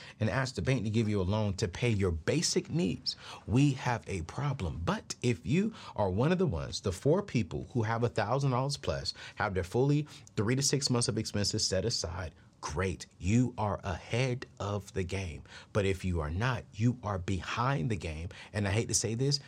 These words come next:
you're average. And I don't want none of us to be average. We should have, we should have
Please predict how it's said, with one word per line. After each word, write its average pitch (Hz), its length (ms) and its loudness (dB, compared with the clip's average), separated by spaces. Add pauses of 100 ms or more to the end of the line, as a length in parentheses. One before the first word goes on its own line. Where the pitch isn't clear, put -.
(120)
you're 113 180 4
average. - 720 -6 (760)
And 104 120 -2
I 113 160 2
don't 151 140 4
want 131 180 4
none 127 340 4
of 143 100 2
us 123 120 4
to 107 80 0
be 101 160 0
average. 78 480 -8 (240)
We 127 340 4
should 196 260 4
have, - 440 -10 (340)
we 127 240 4
should 185 220 4
have 92 320 -6